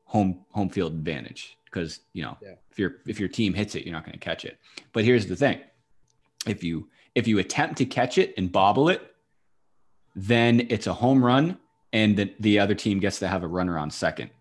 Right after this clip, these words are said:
Speaker 1: afterwards. So there's a penalty for trying to catch it and dropping it.
Speaker 2: Some would call that double jeopardy.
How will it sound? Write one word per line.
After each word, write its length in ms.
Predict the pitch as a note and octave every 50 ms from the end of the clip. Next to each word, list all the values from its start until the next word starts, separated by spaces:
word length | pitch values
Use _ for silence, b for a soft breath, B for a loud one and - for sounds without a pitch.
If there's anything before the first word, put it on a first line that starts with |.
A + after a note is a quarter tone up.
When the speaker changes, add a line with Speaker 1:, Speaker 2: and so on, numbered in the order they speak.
| _ _ _ -
Speaker 1:
afterwards. 560 | D#2+ - - - - - - - - - - _ _ -
So 80 | C3
there's 100 | B2 G#2 F#2+
a 40 |
penalty 480 | - - C3+ C3+ C3 G#2+ F#2+ - F2 D#2+
for 320 | - - E2 D#2+ D#2 - _ _ _ _ _ _
trying 280 | - - A#2+ A#2 A#2 A2
to 80 | G2
catch 280 | F2+ - G2 F2+ - -
it 120 | D#2+ C#2+
and 100 | D#2+ D#2+
dropping 360 | D#2 F2 F2+ F2 - - B1+
it. 120 | A1 - - _ _ _ _ _ _ _ _ _ _ _ _ _ _ _
Speaker 2:
Some 220 | - - C3+ F3+
would 140 | G3+ D#3+ -
call 180 | - A#2+ A#2
that 300 | A2+ A2+ G#2+ G2+ F2+ -
double 240 | - G#2+ G#2+ A2 A2+
jeopardy. 540 | A2 A2 B2 B2 - A2 F#2+ F2 F2 F2 -